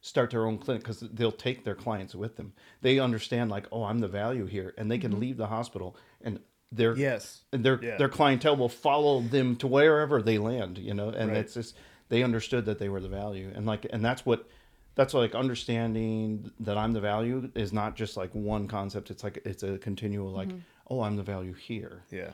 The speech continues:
Speaker 1: and here, and here."
Speaker 2: Can you
Speaker 3: Mm-hmm.
Speaker 2: talk about, um, when we had our first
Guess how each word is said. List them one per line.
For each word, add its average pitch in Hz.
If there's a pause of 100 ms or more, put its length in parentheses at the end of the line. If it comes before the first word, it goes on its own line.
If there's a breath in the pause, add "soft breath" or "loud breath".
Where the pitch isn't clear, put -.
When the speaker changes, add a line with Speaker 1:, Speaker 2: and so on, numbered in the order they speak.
(160)
Speaker 1:
and 95
here, 104 (260)
and 87
here." - (200)
Speaker 2:
Can 233
you 247
Speaker 3:
Mm-hmm. 247
Speaker 2:
talk 220
about, 202 (100)
um, 185 (360 soft breath)
when 196
we 190
had 196
our 180
first 233